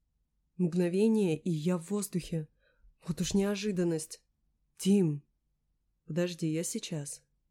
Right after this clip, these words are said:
произнёс бог секса и опустил меня на пол. Я всё ещё удивлённо смотрю, как он кладёт повреждённые сапоги в пакет, а в карман ключи. Вдруг мужчина замирает, глядя на мои ноги, на которых, кроме плотных колгот, больше ничего нет.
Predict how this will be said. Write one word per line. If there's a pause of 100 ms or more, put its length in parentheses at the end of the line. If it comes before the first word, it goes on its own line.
произнёс
бог
секса
и
опустил
меня
на
пол. (600)
Я
всё
ещё
удивлённо
смотрю,
как
он
кладёт
повреждённые
сапоги
в
пакет, (380)
а
в
карман
ключи. (840)
Вдруг
мужчина
замирает,
глядя
на
мои
ноги,
на
которых,
кроме
плотных
колгот,
больше
ничего
нет.